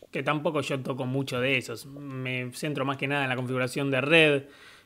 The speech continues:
opciones de pantalla y televisión, eh, salida de audio y volumen, después algunas cosas quizás de acá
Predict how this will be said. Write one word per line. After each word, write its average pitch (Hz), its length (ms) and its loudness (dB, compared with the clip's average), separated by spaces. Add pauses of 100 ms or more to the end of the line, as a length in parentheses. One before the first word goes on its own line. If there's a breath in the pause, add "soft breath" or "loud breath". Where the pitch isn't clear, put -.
opciones 135 400 -2
de 123 80 0
pantalla 131 380 -2
y 131 40 -2
televisión, 147 1000 2
eh, 120 200 -4
salida 127 440 2
de 123 100 4
audio 135 200 4
y 131 40 0
volumen, 185 720 8
después 175 380 -2
algunas 143 300 2
cosas 143 260 -4
quizás 135 300 -4
de 135 60 2
acá 156 420 0